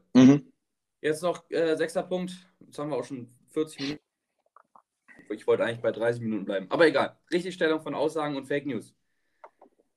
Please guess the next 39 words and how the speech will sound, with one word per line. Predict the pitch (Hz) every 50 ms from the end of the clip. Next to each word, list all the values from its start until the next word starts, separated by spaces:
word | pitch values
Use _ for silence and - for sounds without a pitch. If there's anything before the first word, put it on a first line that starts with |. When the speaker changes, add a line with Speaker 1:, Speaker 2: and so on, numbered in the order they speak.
| _ _ _ _ _ _
Speaker 2:
Hau | 131 139
mal | 147 135 113
raus. | 104 104 104 98 - - _ _ _ _ _ _ _ _ _ _ _ _ _ _ - - - - - - - _ _
Speaker 1:
Genau. | - 151 151 151 147 139 127 107 - - - -
Die | - 135
Geimpften | 135 160 165 180 165 - - 151 139
würden | 147 147 147
sich | 139 - 143
weniger | 143 139 131 123 120
testen. | - - 135 135 - - - 123 127 127 123 123 - - - - _ _ _ _ -
Deshalb | 110 110 - - 110 104 -
diese | 110 107 104 101 90
Zahlen. | - 120 117 127 127 127 123 127 - _ _ _
Wenn | - 110 120
ich | 120 -
ganz | 127 117 123
ehrlich | 107 113 120 120 117 -
bin, | - 123 120 120 120 123 - _ _ _ _
einfach | - 113 113
nur | 120 117
mal | 113 107
von | - 123 117
mir | 117 113
selber. | 107 110 104 110 113 110
Ich | 107 -
habe | - -
mich | 123 117
jetzt | 117 107 - - - -
in | - 123 120
den | 113 110 110
letzten | 113 117 117 - - - 113 113 113 107 107 107 107 - _ _ _ _ _ _ _ _ _ _
sechs | - 110 110 123 139 135 - - -
Tagen | - - 127 131 131 135 131 131 127 123
fünfmal | - - - - 151 156 147 - 156 147 139
auf | 139 143
jeden | 147 143 135
Fall | 139 131 -
testen | 143 139 - - - 127
lassen. | 123 123 123 123 127 127 123 123 - -